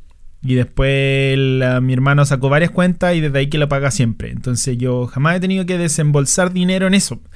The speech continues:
Entonces cada vez que veo algo es como que, "Ay, Netflix, ya, a ver qué veo, ya, esto, ya", y lo veo.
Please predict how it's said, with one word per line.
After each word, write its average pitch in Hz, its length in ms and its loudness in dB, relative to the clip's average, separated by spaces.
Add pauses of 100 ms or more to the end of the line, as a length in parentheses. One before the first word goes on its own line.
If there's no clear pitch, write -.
(420)
Entonces 135 600 0
cada 160 200 2
vez 175 120 0
que - 160 -2
veo 156 220 4
algo 165 400 0
es 165 60 -4
como 135 320 -2
que, 135 140 -2
"Ay, 226 360 -2
Netflix, 233 500 -4
ya, 240 320 -6
a 240 40 -6
ver 233 220 -6
qué 220 120 -6
veo, 220 300 -4
ya, 240 180 -6
esto, 233 260 -8
ya", 190 200 -8
y - 40 -10
lo 120 120 -8
veo. 101 180 -12